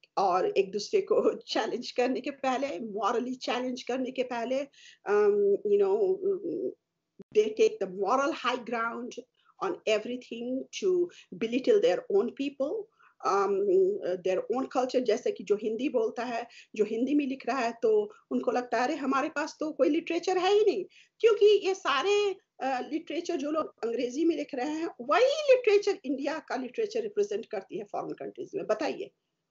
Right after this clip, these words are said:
और वो सारे लोग बड़े sophisticated हैं, और जो बेचारा हिंदी में लिखता है, वो तो गंवार है, वो जी, वो तो बीजेपी या मोदी का भक्त है।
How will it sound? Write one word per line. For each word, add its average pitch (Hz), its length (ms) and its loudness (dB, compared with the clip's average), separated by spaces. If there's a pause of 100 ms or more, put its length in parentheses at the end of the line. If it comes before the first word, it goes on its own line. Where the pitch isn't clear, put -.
(100)
और 262 140 6
वो 381 260 4
सारे 320 400 0
लोग 320 180 -4
बड़े 285 180 -6
sophisticated - 840 -4
हैं, - 180 -20 (540)
और 285 180 2
जो 349 140 4
बेचारा 320 340 0
हिंदी 294 360 -2
में 339 120 0
लिखता 339 280 -6
है, 311 140 -4
वो 247 240 -2
तो 240 160 -2
गंवार 247 340 -4
है, 220 180 -16 (800)
वो 285 200 -4
जी, 285 120 -4
वो 427 200 0
तो 320 100 -4
बीजेपी 285 400 -4
या 254 60 0
मोदी 262 260 -2
का 285 140 -2
भक्त - 280 -6
है। 196 140 -10